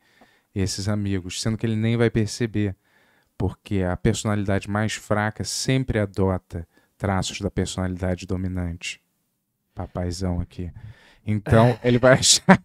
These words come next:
Speaker 1: <laughs> que isso é uma revolução
Speaker 2: Sim.
Speaker 1: natural das coisas.
Speaker 2: Eu acho que é
Speaker 1: E aí,
Speaker 2: exatamente
Speaker 1: tá.
Speaker 2: isso que vai acontecer,
Speaker 1: <laughs>
Speaker 2: pessoal.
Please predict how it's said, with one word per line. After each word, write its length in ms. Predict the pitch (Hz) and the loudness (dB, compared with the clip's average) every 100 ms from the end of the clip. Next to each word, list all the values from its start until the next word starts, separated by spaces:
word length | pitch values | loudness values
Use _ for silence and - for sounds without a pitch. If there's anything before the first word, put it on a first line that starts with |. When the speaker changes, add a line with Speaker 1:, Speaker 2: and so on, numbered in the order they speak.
| 196 | 6
Speaker 1:
<laughs> 280 | 226 190 156 | 4 2 0
que 220 | - 196 | 4 8
isso 320 | 175 170 - 135 | 10 10 8 2
é 440 | 147 151 - 185 | 2 2 6 6
uma 240 | 165 151 139 214 190 180 | 8 6 4 0 -4 2
revolução 920 | 143 170 156 160 160 147 - 143 139 139 214 | 8 8 10 10 8 6 6 6 6 2 0
Speaker 2:
Sim. 200 | 143 127 | 0 2
Speaker 1:
natural 680 | 113 127 127 131 120 110 107 | 6 6 6 6 6 6 6
das 260 | 110 107 - | 6 2 0
coisas. 500 | - 98 101 101 113 | 0 2 2 2 0
Speaker 2:
Eu 100 | 135 | 0
acho 240 | 135 - | 0 0
que 80 | - | 4
é 40 | 139 | 6
Speaker 1:
E 40 | |
aí, 40 | 123 | 8
Speaker 2:
exatamente 680 | 156 - 147 139 135 117 | 6 8 8 8 4 4
Speaker 1:
tá. 60 | 135 | 0
Speaker 2:
isso 120 | 123 | 0
que 60 | 135 | 4
vai 80 | 123 | 4
acontecer, 520 | 135 127 - - 120 | 6 2 2 0 0
Speaker 1:
<laughs> 40 | 127 | 0
Speaker 2:
pessoal. 320 | 117 131 | -4 -4